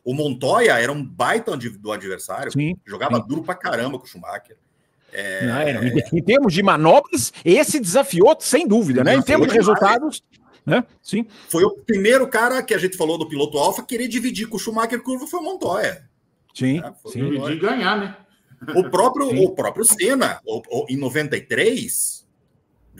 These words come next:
Speaker 1: o Senna e Schumacher brigaram. E o Schumacher chegou na frente do Senna no campeonato. Senna de
Speaker 2: Sim.
Speaker 1: McLaren e Schumacher de Benetton. É uma comparação a ser feita, né?
Speaker 2: Sim.
Speaker 1: Tipo,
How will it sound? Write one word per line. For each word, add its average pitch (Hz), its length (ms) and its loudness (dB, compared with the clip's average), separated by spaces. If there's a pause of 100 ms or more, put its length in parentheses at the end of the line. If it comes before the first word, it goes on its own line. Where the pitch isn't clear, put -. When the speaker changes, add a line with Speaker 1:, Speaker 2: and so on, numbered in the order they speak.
Speaker 1:
o 117 100 -6
Senna 113 400 0
e 95 40 -6
Schumacher 95 380 -8
brigaram. 311 560 -4 (380)
E 120 100 -8
o 143 100 -6
Schumacher 147 440 -6
chegou 190 300 -2
na 220 100 -4
frente 185 220 -6
do 190 80 -6
Senna 254 260 -4
no 330 80 -8
campeonato. 110 480 -12 (400)
Senna 101 240 -10
de 113 80 -8
Speaker 2:
Sim. 117 60 0
Speaker 1:
McLaren 123 420 -4
e 139 60 -12
Schumacher 165 340 -12
de 190 60 -2
Benetton. 190 360 -4 (480)
É 92 60 -16
uma 95 80 -12
comparação 120 460 -4
a - 20 -2
ser 208 200 -2
feita, 113 360 -6 (420)
né? 135 300 -16
Speaker 2:
Sim. 165 260 -4
Speaker 1:
Tipo, - 180 -20